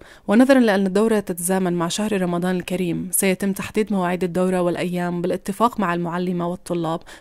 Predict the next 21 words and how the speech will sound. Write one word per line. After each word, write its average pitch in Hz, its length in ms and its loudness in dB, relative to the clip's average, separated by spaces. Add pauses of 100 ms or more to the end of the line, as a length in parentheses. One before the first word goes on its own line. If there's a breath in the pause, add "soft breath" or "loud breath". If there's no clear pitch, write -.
في 208 120 -2
أول 208 280 2
لقاء 185 320 0
لهم، 160 360 -4 (300 soft breath)
والذي 196 300 4
سيكون 208 560 0
يوم 202 160 2
الثلاثاء 175 560 -2
ستاش - 480 -4
خمسة - 300 -4
ألفين 175 220 -6
وسبعتاش 175 600 -4 (300 loud breath)
الساعة 208 360 4
الرابعة 196 400 0
والنصف 175 480 -2
مساء. 175 440 -4 (460 soft breath)
تكلفة 202 460 0
الدورة 220 320 2
هي 202 240 2
ثلاثمية 196 480 -2
شيكل، 190 480 -4